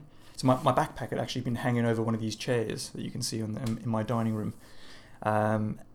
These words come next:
and I was kinda, I kept looking at it every day going, "Do I really need to put that on again?" 'Cause it,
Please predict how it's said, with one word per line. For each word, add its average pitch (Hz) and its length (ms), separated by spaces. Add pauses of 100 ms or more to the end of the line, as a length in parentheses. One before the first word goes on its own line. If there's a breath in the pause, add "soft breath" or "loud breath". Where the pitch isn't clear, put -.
and 120 120
I 117 40
was 113 80
kinda, 160 260
I 156 40
kept 190 200
looking 160 320
at 110 60
it - 100
every 117 140
day 120 180
going, 110 260 (380)
"Do 127 100
I 117 40
really 131 260
need 135 140
to - 40
put 147 120
that 139 120
on 139 60
again?" 143 240
'Cause - 80
it, 131 80